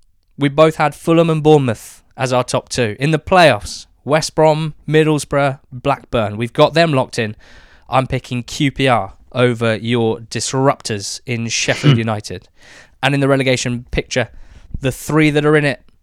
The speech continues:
Speaker 1: are the three we've both predicted to go down. Derby, Barnsley, and Peterborough. What an exercise that is,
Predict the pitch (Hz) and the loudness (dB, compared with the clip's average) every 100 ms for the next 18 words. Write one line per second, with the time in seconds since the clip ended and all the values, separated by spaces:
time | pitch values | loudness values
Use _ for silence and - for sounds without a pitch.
0 | _ _ - 120 117 - 131 120 117 110 | _ _ -8 -4 -4 -4 -2 -2 -2 -4
1 | 110 110 117 113 - 107 113 113 107 107 | -6 -6 -6 -8 -8 -12 -8 -6 -4 -6
2 | 104 - 127 117 113 - - _ _ 117 | -8 -2 0 0 -4 -8 -20 _ _ 0
3 | 113 107 107 101 _ _ _ _ - 117 | 0 -2 -10 -12 _ _ _ _ -6 -6
4 | - 131 - 101 90 - 139 175 165 _ | -6 -8 -6 -8 -10 -8 2 2 2 _
5 | - 139 147 - 139 - 117 107 - 117 | -6 -2 -2 -2 -6 -4 -2 -2 -2 -2
6 | 120 110 - | -2 -4 -6